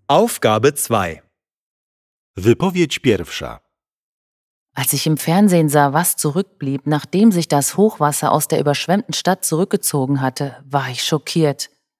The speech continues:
Speaker 3: Brauner Schlamm, nasse Häuser und verzweifelte Flutopfer. Da muss man doch etwas tun.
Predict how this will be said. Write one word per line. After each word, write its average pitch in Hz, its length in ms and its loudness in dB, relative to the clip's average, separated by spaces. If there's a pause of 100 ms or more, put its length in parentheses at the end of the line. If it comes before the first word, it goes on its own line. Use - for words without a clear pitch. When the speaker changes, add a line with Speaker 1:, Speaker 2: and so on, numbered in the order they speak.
(400)
Speaker 3:
Brauner 180 580 2
Schlamm, 185 600 0 (380)
nasse 185 500 4
Häuser 175 640 2
und 156 180 -2
verzweifelte 147 800 -2
Flutopfer. 139 880 -6 (1080)
Da - 140 -8
muss 185 280 2
man 180 200 4
doch 170 140 0
etwas 156 340 -2
tun. 226 460 4